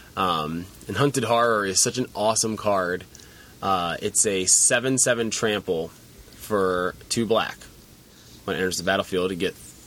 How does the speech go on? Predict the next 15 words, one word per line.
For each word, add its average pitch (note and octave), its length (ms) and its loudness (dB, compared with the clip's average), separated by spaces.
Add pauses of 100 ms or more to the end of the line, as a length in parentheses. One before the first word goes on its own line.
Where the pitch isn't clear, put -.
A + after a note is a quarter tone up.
(140)
two. G#2+ 400 0
Th-, - 160 -14 (100)
your G2+ 200 2
opponent B2 400 0
gets G2+ 220 2
two C3 240 0
three A#2+ 280 -2
three A#2+ 500 -2 (1040)
green A#2+ 640 0 (180)
centaurs. G#2 1000 2
I'm G#2+ 100 -4
pretty B2+ 160 2
sure A#2 100 -2
they're G#2+ 120 2
centaurs F2 800 0